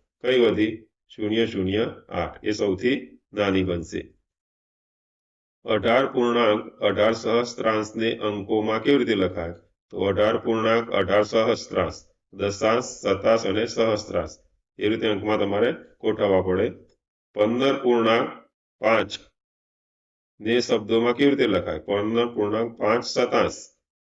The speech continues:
ને શબ્દોમાં કઈ? પંદર પૂર્ણાંક પાંચ શતાંશ.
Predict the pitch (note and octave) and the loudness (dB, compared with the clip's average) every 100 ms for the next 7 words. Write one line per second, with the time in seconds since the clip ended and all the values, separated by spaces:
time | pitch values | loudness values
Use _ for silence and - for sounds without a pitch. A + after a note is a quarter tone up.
0 | _ G#2+ G#2+ G#2+ G2+ A2 A#2 B2 A2+ G#2 | _ -6 -4 -4 -2 0 2 2 0 -2
1 | A2 A#2 A#2 F#2+ G2 G#2 - F#2+ A2+ - | 2 0 2 -2 -2 -4 -4 -2 -2 -6
2 | _ - G#2 G#2 F2 - - - | _ -2 -2 0 -2 -2 -16 -20